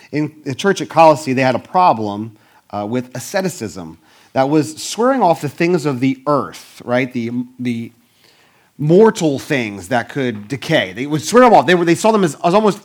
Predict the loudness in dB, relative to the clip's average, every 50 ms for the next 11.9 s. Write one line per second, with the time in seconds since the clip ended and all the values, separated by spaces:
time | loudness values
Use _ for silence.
0 | _ -2 0 0 0 0 0 -2 -2 -4 -6 -10 -20 -20 -10 -8 -6 0 2 2
1 | 2 2 0 -2 -2 -2 -4 -6 -10 -12 -10 -4 -2 -2 -2 -2 -4 -10 -18 _
2 | _ _ _ _ _ _ -10 -8 -8 -8 -6 -4 0 2 4 4 2 2 0 -4
3 | -6 -6 -4 -6 -8 -10 _ _ -14 -12 -12 -10 -4 0 2 2 2 0 -2 -6
4 | -6 -6 -4 -4 -2 -2 -4 -6 -10 -10 -12 -10 -8 -6 -2 0 0 2 4 4
5 | 6 6 6 4 2 -2 -4 -6 -8 -6 -6 -8 -10 -8 -8 -6 -6 -6 -10 -12
6 | -14 -16 -16 -18 -20 -20 -20 _ _ _ _ _ _ _ _ _ -6 -6 -6 -6
7 | -6 -10 _ _ _ _ _ _ _ _ _ _ -4 -2 -2 -2 -2 0 2 4
8 | 4 4 4 2 -2 -6 -8 -2 0 2 2 4 4 4 6 6 6 4 2 0
9 | -4 -8 _ _ _ _ _ _ _ _ 2 2 2 2 2 0 -4 -2 0 0
10 | 2 2 2 0 -2 -4 -4 -4 -2 -2 0 2 2 0 0 0 -2 -4 -4 -4
11 | -8 -6 -4 -4 -4 -4 -6 -12 -14 -10 -6 -4 -2 -2 -4 -6 -8